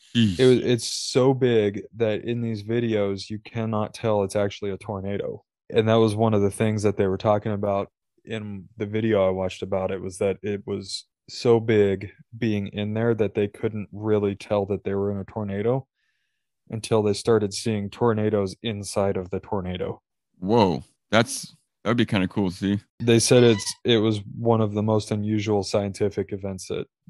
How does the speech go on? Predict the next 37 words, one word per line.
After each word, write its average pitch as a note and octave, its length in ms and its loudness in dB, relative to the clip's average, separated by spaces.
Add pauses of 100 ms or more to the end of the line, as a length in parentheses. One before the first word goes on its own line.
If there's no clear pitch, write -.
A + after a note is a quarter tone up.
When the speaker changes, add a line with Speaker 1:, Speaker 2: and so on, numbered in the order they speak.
Speaker 2:
they'd G#2 220 0
experienced. - 720 -6 (400)
Speaker 1:
Wow. B1 220 -12 (500)
Speaker 2:
But G2+ 260 -2
these A2+ 220 4
were G#2+ 120 6
really G2 380 2
cool G2+ 260 -2
videos. - 480 -6 (640)
Um, F#2 340 -10 (640)
and A2 100 0
I A2 80 2
got A2 240 4
lost G#2+ 420 -2
in B2 80 -2
them, C3+ 240 -2 (340)
and G#2+ 80 -6
I G2+ 80 -6
didn't B2 200 2
have B2+ 180 4
time A#2 220 0
to G#2+ 80 -2
go A2+ 120 0
back G#2+ 280 -2
and F#2+ 100 -8
watch G2+ 260 -6
them G#2 140 -8
all. F#2+ 140 -6
But G2+ 220 4 (180)
this B2 260 2
one C3 180 4
was A2 140 4
also A2+ 800 2 (280)
the G#2+ 300 -6
fastest A#2 800 0
moving G#2+ 720 -2 (440)
tornado, G2+ 720 0